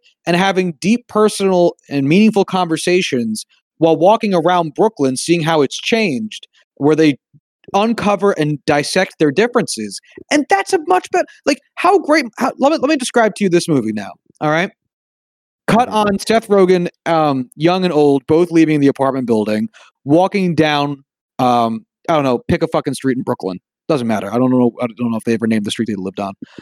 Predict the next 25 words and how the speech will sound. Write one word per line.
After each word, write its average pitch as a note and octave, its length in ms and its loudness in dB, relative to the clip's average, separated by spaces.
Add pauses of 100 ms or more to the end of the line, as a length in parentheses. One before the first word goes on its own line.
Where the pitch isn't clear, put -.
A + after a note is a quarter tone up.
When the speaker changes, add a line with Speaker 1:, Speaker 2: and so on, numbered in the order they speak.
(200)
Speaker 1:
Uh, A#2 300 2 (480)
with F#3+ 260 2 (460)
Seth A3+ 340 0
Rogen, G3 440 2 (600)
z-, C3+ 380 -2 (240)
plural, D3 420 2 (380)
uh, A2+ 260 0 (340)
younger F#3 360 2
Seth F#3 240 0
Rogen, E3+ 380 2 (440)
sorry, E3+ 160 0
old, F#3+ 240 2
older G3+ 220 4
Seth G3 140 -2
Rogen F3+ 260 2
pointing F3 320 0
at E3 100 0
buildings, E3 320 2
talking E3 260 -2
about D3+ 120 0
what D3+ 160 0
they, C#3+ 120 4
what C#3 380 0
they C3 140 2
were, F3+ 540 2